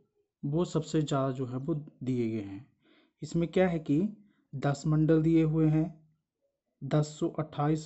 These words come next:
श्लोक दिए हुए हैं और दस हजार चार सौ बासठ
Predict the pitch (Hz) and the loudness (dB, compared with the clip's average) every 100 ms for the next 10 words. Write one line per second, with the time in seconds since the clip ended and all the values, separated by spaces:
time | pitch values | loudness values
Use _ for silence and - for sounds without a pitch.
0 | - 147 135 147 151 147 156 156 151 147 | -6 -2 2 2 2 2 4 6 4 2
1 | 143 156 156 - _ _ _ _ _ _ | 2 0 -4 -14 _ _ _ _ _ _
2 | _ 139 131 113 - _ 131 127 165 165 | _ 0 2 -2 -8 _ -6 0 0 0
3 | 151 135 143 135 151 151 147 139 135 156 | -2 -2 0 0 -2 -2 -2 -2 -4 -4
4 | 156 131 127 127 156 156 | -4 -2 -2 -2 -2 -4